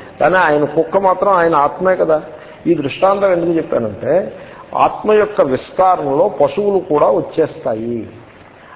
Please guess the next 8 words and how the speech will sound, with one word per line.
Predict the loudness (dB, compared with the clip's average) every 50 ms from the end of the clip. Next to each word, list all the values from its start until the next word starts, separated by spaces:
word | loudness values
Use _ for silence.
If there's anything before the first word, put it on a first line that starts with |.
| -8 -2
అయితే | 0 0 2 4 4
ఒక | 4 4 2 2 2 0 0 2
కుక్కని | 0 0 0 2 2 2 2 2
పట్టుకుని | 2 2 2 0 0 -6 -6 -4 -2 -2 -2 -4 -6 -10 -14 -18 -20 -20 -20 -20 -20 -20 -14 -8 -6
ఇది | 0 2 2
ఆత్మ | 4 4 2 0 -2 -2 -2
అనుకుంటే | -2 -2 0 -2 -2 0 0 0
సరిపడదు, | 2 2 0 0 0 -4 -6 -6 -6 -10